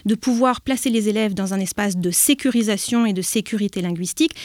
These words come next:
c'était bénéfique pour eux, c'était une condition nécessaire à leur progrès, à leur, euh, à leurs apprentissages. Donc il faut essayer de lever ces barrières qui consisteraient à dire, parce que les représentations continuent à être, euh, répandue, qui consisterait à dire que les langues de la maison, ça reste à la maison,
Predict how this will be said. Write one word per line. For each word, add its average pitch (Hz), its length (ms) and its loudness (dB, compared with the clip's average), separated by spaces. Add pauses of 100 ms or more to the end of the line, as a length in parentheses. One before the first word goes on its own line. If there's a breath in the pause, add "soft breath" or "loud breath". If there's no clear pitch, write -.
(140 loud breath)
c'était 233 300 0
bénéfique 226 560 2
pour 202 240 -2
eux, 277 40 0
c'était 208 220 -4
une 196 100 0
condition 208 440 0
nécessaire 196 640 -2
à 185 80 -4
leur 175 160 -4
progrès, 196 520 -2
à 190 120 -2
leur, 180 180 -4
euh, 175 160 -6
à 196 80 -2
leurs 196 220 0
apprentissages. 180 580 -6 (440 loud breath)
Donc 233 160 2
il 226 100 2
faut 294 280 2
essayer 226 360 0
de 214 100 2
lever 233 300 4
ces 233 140 0
barrières 196 440 -2
qui 220 120 0
consisteraient 247 680 0
à 254 60 0
dire, 233 240 0
parce 165 160 -6
que 185 80 -6
les 175 160 -4
représentations 190 720 -2 (320 loud breath)
continuent 226 400 2
à 180 100 -2
être, 175 220 -8
euh, - 180 -8 (500)
répandue, 208 460 0 (320 loud breath)
qui 233 100 2
consisterait 220 520 0
à 185 80 0
dire 277 220 0
que 226 100 -2
les 240 200 2
langues 220 220 2
de 214 80 0
la 208 100 0
maison, 196 300 0
ça 254 160 -2
reste 233 220 -2
à 208 40 -2
la 185 80 -4
maison, 175 300 0